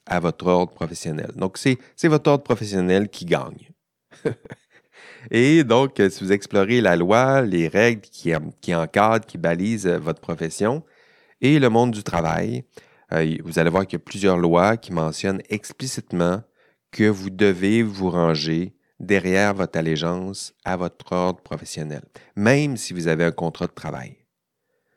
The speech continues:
Donc, m-, lorsqu'on va vous faire signer un contrat de travail, euh,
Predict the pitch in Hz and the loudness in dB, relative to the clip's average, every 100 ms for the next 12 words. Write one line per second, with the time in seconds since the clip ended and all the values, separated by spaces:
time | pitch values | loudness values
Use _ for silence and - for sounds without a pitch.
0 | _ _ _ _ 82 71 - 76 76 - | _ _ _ _ -8 -8 -10 -10 -10 -14
1 | - - - 90 87 - 90 82 78 85 | -16 -16 -6 -2 -2 -2 -2 -2 -2 -2
2 | 80 - - 80 - - 85 95 143 123 | -2 -4 -2 -2 -2 -4 0 2 0 -2
3 | 113 123 - - 90 87 101 131 139 - | -2 -4 -4 -6 -2 -2 -2 -6 -10 -14
4 | _ _ _ _ _ _ _ 82 78 | _ _ _ _ _ _ _ -4 0